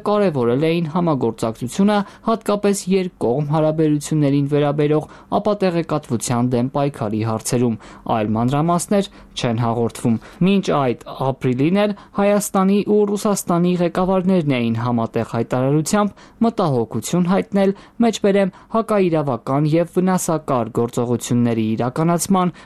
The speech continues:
պետությունների ներքին գործերին միջամտելու և նրանց սուվերենությունը խաթարելու նպատակով ժամանակակից տեղեկատվահաղորդակցային տեխնոլոգիաների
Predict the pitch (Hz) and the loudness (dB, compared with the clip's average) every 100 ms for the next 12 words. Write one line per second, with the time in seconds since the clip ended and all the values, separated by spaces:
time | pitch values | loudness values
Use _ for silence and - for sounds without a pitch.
0 | - 202 202 202 208 202 196 196 185 180 | -2 0 0 -2 0 2 2 2 2 0
1 | 175 - 160 127 123 120 127 123 113 117 | -2 0 2 2 0 0 0 0 0 -2
2 | 151 151 160 180 185 214 202 - - 147 | -2 -2 0 0 2 0 -2 -8 -2 0
3 | 120 117 123 113 - 117 120 123 135 147 | 0 0 0 -4 -4 -2 0 0 0 -2
4 | 196 196 202 - 156 - 110 107 120 175 | 0 0 -2 -2 -4 -2 -2 0 2 0
5 | 180 180 - 175 170 180 - - - 208 | 0 -2 -2 -4 0 -2 -4 -18 -4 0
6 | 220 214 202 170 131 117 107 120 131 - | 2 2 2 2 0 -2 -2 -2 -2 -2
7 | 160 165 156 160 - 147 151 151 151 175 | 0 0 0 -2 -2 0 0 0 -2 -4
8 | 160 - 147 113 101 110 - 120 120 123 | -4 -2 0 0 -2 -4 -2 0 0 0
9 | 139 156 175 | 0 0 2